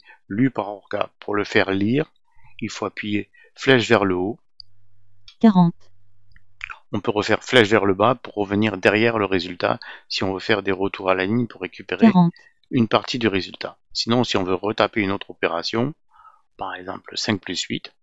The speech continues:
Speaker 1: on fait cinq.
Speaker 2: Cinq plus huit.
Speaker 1: Et entrée.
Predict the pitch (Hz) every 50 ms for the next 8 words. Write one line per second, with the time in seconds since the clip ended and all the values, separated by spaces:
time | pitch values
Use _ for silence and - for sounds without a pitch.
0 | _ - - 107 98 - 202 - - - - 98 - - - - _ _ _ _
1 | - - 202 175 165 - - - - - - - - - - - - - - -
2 | - - - - - - - - - 180 175 - - - - - - - - -
3 | - - - - - - - - 208 190 185 190 - - - - - - - -
4 | - - - - - - - - 101 98 101 95 - - 90